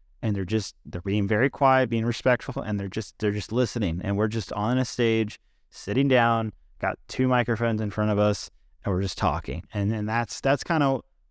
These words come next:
the frame of mind I put myself in when I'm, like, doing something like this or when I'm making a video, is, like, when I'm looking down that camera lens,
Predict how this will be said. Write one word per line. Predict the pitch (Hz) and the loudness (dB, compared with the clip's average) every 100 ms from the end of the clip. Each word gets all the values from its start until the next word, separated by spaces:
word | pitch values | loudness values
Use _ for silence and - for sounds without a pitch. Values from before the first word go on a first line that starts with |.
| 113 | 0
the | 123 | 0
frame | - - 113 117 | 0 -2 2 4
of | 117 98 | 2 2
mind | 107 101 110 | 0 0 -2
I | 113 | -2
put | - | -4
myself | 127 127 - 127 - | 0 0 2 2 2
in | 139 131 | 0 2
when | 113 | 0
I'm, | 104 101 | 0 0
like, | 92 90 | -2 -6
doing | - 95 92 | -4 0 0
something | 92 95 | -2 -4
like | 92 - | -4 2
this | 170 156 - | 4 4 2
or | 110 104 | 0 0
when | 104 | -2
I'm | 98 | -2
making | 98 - 98 | -4 -2 -2
a | 95 | 2
video, | 131 135 127 113 | 2 4 4 4
is, | 107 | 2
like, | 104 95 - _ - | 0 -2 -6 _ -6
when | 104 | -2
I'm | 104 | 0
looking | 110 120 | 2 4
down | 113 113 | 4 2
that | 110 | 0
camera | - 135 156 123 | 0 0 2 2
lens, | 113 107 110 110 | 2 2 0 -4